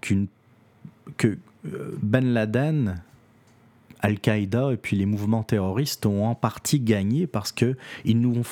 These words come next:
ils nous ont fait, ils ont réussi à nous faire changer nos habitudes. Bon, entre nous, si ça avait pas été Al-Qaïda, ça aurait été sans doute,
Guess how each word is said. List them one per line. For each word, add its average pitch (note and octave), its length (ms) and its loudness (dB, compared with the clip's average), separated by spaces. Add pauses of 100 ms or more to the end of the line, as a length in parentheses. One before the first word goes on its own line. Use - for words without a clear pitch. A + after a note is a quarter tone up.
ils A#2+ 200 2
nous A#2+ 220 0
ont A#2+ 80 2
fait, D#3 240 -2
ils A2+ 160 0
ont A2+ 60 0
réussi F3+ 640 -2 (680)
à A2 120 2
nous A2+ 80 2
faire B2+ 260 -4
changer A#2 440 0
nos G2 200 0
habitudes. D#2+ 460 -4 (1900)
Bon, - 160 -2
entre - 320 -2
nous, A2 260 2
si - 260 -2
ça G2+ 140 0
avait F#2 160 -2
pas A2+ 160 0
été G2+ 240 0
Al-Qaïda, F2 720 0
ça - 280 -4
aurait D#2 120 -2
été E2 220 -4
sans E2+ 260 0
doute, A2 400 -2